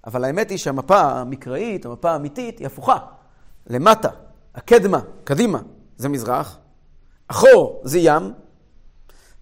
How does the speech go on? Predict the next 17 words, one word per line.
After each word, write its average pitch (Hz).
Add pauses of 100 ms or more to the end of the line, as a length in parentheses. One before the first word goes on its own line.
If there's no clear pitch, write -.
(100)
דרום 226
זה 175
ימין, 175 (1120)
וצפון 170
זה 190
שמאל. 254 (840)
איך 269
נכנסים 214
לארץ 156
באותם 147
ימים? 156 (520)
מה, 254 (120)
מאיפה, 330 (140)
איפה -
כל 233
העמים 180
נמצאים 123